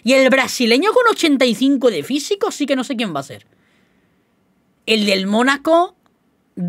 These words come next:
¿Podría ser el del Mónaco... Ben Yedder o, o Gelson Martins?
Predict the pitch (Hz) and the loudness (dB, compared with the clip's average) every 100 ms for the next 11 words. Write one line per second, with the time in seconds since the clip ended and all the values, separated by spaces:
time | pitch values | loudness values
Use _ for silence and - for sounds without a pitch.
0 | 175 - - 202 202 277 359 453 403 277 | -8 -10 0 2 4 2 2 0 2 2
1 | 254 240 247 247 220 214 214 202 196 180 | 4 4 2 2 0 2 2 4 2 0
2 | 170 170 _ _ _ _ _ _ 156 165 | -2 -4 _ _ _ _ _ _ -6 0
3 | 269 269 240 240 226 233 233 226 - - | 2 2 2 2 2 4 4 0 -2 2
4 | 233 220 208 196 - 214 226 233 214 - | 4 6 4 0 0 2 2 2 -2 -2
5 | 233 208 190 185 208 302 466 466 - | -2 -2 -2 -2 -2 -6 -8 -12 -20